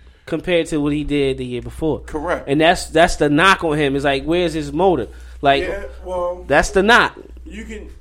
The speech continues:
Speaker 2: you can make that case with a lot of people, though. You know what
Speaker 1: Oh,
Speaker 2: I
Speaker 1: I
Speaker 2: mean?
Speaker 1: know. I made the case with the number one pick.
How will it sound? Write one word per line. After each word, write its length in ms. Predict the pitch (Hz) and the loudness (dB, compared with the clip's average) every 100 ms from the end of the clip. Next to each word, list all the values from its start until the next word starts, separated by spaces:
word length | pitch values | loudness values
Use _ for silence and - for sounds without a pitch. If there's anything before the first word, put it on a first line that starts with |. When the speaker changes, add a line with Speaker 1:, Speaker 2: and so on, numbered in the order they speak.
| - - - | -20 -20 -16
Speaker 2:
you 140 | 233 | -14
can 100 | - - | -8 -6
make 160 | 220 | -6
that 120 | 220 | -6
case 200 | - 233 | -6 -6
with 100 | - | -4
a 40 | 202 | -4
lot 180 | 233 233 | -6 -6
of 80 | |
people, 240 | - 139 113 | -8 -10 -10
though. 220 | 113 - - - - - | -12 -14 -18 -20 -20 -12
You 100 | 175 | -6
know 160 | 180 170 | -2 6
what 40 | |
Speaker 1:
Oh, 40 | |
Speaker 2:
I 100 | 247 | 8
Speaker 1:
I 20 | 415 415 - - - | 8 6 2 -4 -18
Speaker 2:
mean? 120 | 262 | -10
Speaker 1:
know. 260 | 302 - - - | -10 -12 -20 -2
I 140 | - 571 | 2 4
made 140 | 311 247 | 2 2
the 60 | |
case 260 | 247 247 254 | 4 4 4
with 80 | 220 | 0
the 60 | |
number 260 | 226 254 247 | 4 4 6
one 160 | 254 254 | 6 8
pick. 380 | 508 427 - | 6 4 -2